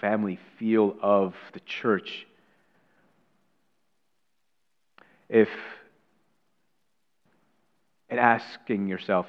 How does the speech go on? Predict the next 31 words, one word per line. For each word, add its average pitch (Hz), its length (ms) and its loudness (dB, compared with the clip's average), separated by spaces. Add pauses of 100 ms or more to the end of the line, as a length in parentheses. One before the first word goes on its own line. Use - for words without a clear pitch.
is 107 140 -10
there 107 140 4
a - 140 -6
kind 107 340 0
of 95 100 -6
holy 98 460 2
discontentment? 90 880 -10 (1160)
In 113 60 2
other 107 120 6
words, 90 280 2 (240)
loving 98 540 2
the 90 100 -10 (100)
family 101 420 0
feel 101 160 -2
that 92 140 -6
comes 98 300 -2
from 95 220 -10
a 92 60 -10
small 98 280 -2
church, - 600 -6 (1080)
but 101 320 2 (540)
am 113 240 2
I 113 200 8
too 113 240 -4
comfortable 90 680 -2
with 87 180 -14
the 92 80 -16 (120)
size 90 260 2
of - 60 -20
the 85 100 -14
church? - 380 -16